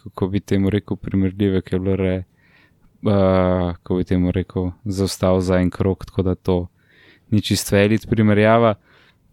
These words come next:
Eh, oba dva veva, kakšna sta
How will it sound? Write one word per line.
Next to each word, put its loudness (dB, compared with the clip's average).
Eh, 0
oba 4
dva 4
veva, 4
kakšna 0
sta -2